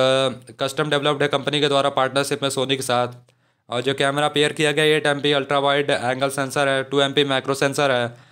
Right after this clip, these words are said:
और, अम, Vivo ट्वेंटी सेवन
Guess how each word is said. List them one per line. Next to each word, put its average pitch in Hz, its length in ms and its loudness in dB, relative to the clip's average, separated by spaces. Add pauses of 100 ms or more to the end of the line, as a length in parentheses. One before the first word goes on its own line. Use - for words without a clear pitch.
(300)
और, 127 300 2
अम, 131 240 0
Vivo 131 240 2 (520)
ट्वेंटी 127 400 -2
सेवन 147 240 0